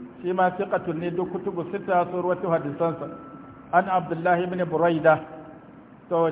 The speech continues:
shi ma wasu malamai sun ce lahu ru'ya. An abihi,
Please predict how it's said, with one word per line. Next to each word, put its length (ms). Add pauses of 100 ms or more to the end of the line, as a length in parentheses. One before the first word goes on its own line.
shi 100
ma 180
wasu 240
malamai 440
sun 180
ce 80
lahu 320
ru'ya. 340 (760)
An 140
abihi, 680